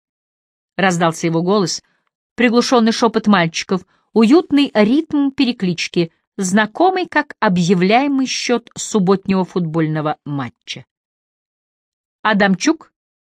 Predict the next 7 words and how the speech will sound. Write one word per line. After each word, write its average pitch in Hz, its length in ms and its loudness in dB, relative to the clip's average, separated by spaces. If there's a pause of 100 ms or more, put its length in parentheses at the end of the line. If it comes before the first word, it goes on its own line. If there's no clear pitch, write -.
(380)
«Здесь, 165 320 0
сэр». - 340 -6 (800)
«Алмонд?» 214 600 2 (680)
«Здесь, 254 340 0
сэр». 220 300 0 (760)
«Аллен 202 400 2
Джонс?» 214 500 0